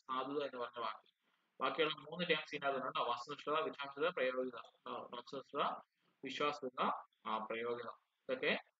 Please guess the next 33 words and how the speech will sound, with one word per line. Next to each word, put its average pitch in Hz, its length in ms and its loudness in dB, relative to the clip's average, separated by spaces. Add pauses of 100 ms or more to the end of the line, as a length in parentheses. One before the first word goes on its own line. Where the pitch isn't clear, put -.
ഓർത്ത് 131 340 4
വെക്കണം, 127 260 -6 (140)
ഇമ്പോർട്ടന്റ് 139 420 0
ആണ് 127 200 0
കേട്ടോ. 180 220 10 (560)
ചുമ്മാ 160 240 4
കാണിച്ചു 165 260 4
തരുന്നതല്ല, 156 320 0
ഇത് 139 100 0
പഠിക്കാനായിട്ട് 151 380 2
കാണിച്ചു 139 240 0
തരുന്നതാ 131 240 0
കേട്ടോ. 139 160 0 (140)
തുറന്ന 151 280 4
പാടെ 156 220 4
കിട്ടിയ 151 240 0
കണ്ടോ, 123 180 -2 (180)
കാരണം 135 220 -6
കഴിഞ്ഞ 139 220 2
വട്ടം 151 240 -2
പറഞ്ഞു 139 240 0
നിർത്തിയത് 139 320 -2
അവിടെയാ. 117 220 0 (760)
ആ 127 160 -2
ഒരു 143 120 2
ക്വസ്റ്റ്യൻ 135 260 -4
കണ്ടപ്പോ 139 260 0
ആ - 20 4 (100)
പേജ് 135 220 -4
എപ്പോഴും 131 240 -2
ഓപ്പൺ 120 180 -4
ആയി 127 120 -4
കിടക്കുക, 113 280 -2